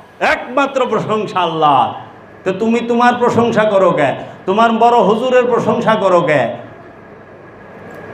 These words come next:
উস্তাদের প্রশংসা দিয়ে ঠেইলা দিন রাত করবার লইছ, মুখ ফেনায় ভালাইবার লইছ, "আমাগো হুজুর এই, আমাগো হুজুর ওই, আমাগো হুজুর ওই।" হুজুরের বেলায় এত তাজিম, রসুলের মিলাদের কিয়ামে হারাইতে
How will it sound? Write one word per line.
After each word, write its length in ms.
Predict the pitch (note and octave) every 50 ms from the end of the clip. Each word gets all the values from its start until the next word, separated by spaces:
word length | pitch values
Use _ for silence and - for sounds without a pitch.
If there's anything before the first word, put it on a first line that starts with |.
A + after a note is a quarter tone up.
| - - -
উস্তাদের 440 | G3 - - A#3 A3 G#3+ G#3+ A3+ G#3+ -
প্রশংসা 420 | G#3+ F#3+ E3+ G#3+ A3+ G3+ A3 A#3+
দিয়ে 200 | G#3 A#3+ B3 A#3+ E3
ঠেইলা 360 | E3+ G3 B3 A#3+ A#3+ A#3 A3+
দিন 260 | - A3+ A#3 A#3+ A3+
রাত 120 | A3+ A3+ A3+ -
করবার 280 | A3 A3 G#3 G3+ G#3 G3
লইছ, 220 | G3 F#3+ E3+ -
মুখ 380 | F#3 F3 F3 F#3 A#3 - - -
ফেনায় 260 | G3+ G#3+ G#3+ G#3+ G3+
ভালাইবার 420 | E3+ F3 F#3 F#3 F#3 F3 F3 E3+
লইছ, 240 | D#3+ D3+ D3 C#3 C#3+ - F3+ A#2+ A2+ - - - - - - - -
"আমাগো 360 | C#3+ D#3+ F#3 G3 G3 G3 G3+
হুজুর 320 | E3+ D#3+ F#3+ E3 F#3 G3 F#3
এই, 260 | F#3 F#3 F3+ E3+ - F3+ - -
আমাগো 360 | D3+ E3+ F#3+ G3 F#3+ F3 F#3+
হুজুর 360 | E3+ D#3 F#3 F3 E3+ F#3+ F3+ F#3
ওই, 220 | F#3 F3+ D#3+ F#3 - -
আমাগো 420 | - - F#3+ G3+ G3+ G3 F#3+ G3 E3+
হুজুর 320 | E3 F#3 F3 F#3 G3 F3+
ওই।" 280 | F#3+ F#3 F3 C#3+ - - - - - - - - - - - - -
হুজুরের 420 | E3+ F#3+ G3 B3 A#3 A#3+ A#3+ A3+
বেলায় 280 | A3+ A#3 A#3 B3 A#3+ A#3+
এত 200 | A#3+ A#3 A#3 A#3
তাজিম, 800 | A#3+ A3+ A#3+ A#3 A3 G#3+ A3 B3+ B3+ A#3+ G#3+ D#3+ C3+ - - - - - - - - - - - - - - - - - - - - - - - - - - - - -
রসুলের 720 | F3 G#3 - - A3+ A#3 A#3+ B3 B3 A#3+ - - - -
মিলাদের 580 | C#3+ E3+ A3 A#3+ A#3+ A#3 A#3 A#3 A#3 A#3 A3+ A#3
কিয়ামে 360 | A#3 A#3 A#3 A#3 A#3 A#3 A#3
হারাইতে 520 | A3+ F#3+ F3+ G#3 A3 A#3 A#3 A3+ A#3 B3